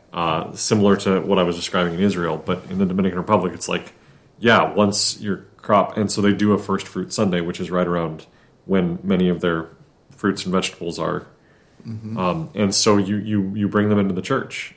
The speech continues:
Speaker 1: and you set them in front of the communion table. And,
Speaker 2: Yeah.
Speaker 1: uh, it's a, this amazing visual display of this, of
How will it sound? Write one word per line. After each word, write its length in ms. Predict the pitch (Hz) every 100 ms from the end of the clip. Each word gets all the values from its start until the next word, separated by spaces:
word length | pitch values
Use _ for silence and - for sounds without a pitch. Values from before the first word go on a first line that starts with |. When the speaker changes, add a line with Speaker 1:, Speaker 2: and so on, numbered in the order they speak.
| -
Speaker 1:
and 420 | 95 90 90 95 95
you 100 | 98
set 300 | - 110 110
them 140 | 98
in 100 | 85
front 240 | - 104
of 60 | 98
the 60 | 85
communion 420 | - 110 110 90
table. 400 | - 90 - - _ _ _ _ _ _ -
And, 580 | 107 95 90 87 87 - -
Speaker 2:
Yeah. 40 | 95 90
Speaker 1:
uh, 40 | 90
it's 180 | 101
a, 100 | 98
this 500 | 90 101 85 - - - _ _ -
amazing 1040 | 107 107 107 117 127 123 117 110 98 98 98
visual 400 | 98 107 110 98
display 720 | 95 - - 101 98 87 87
of 220 | - 90
this, 420 | 92 87 - - _ _ _ _ _ _ _ -
of 160 | 95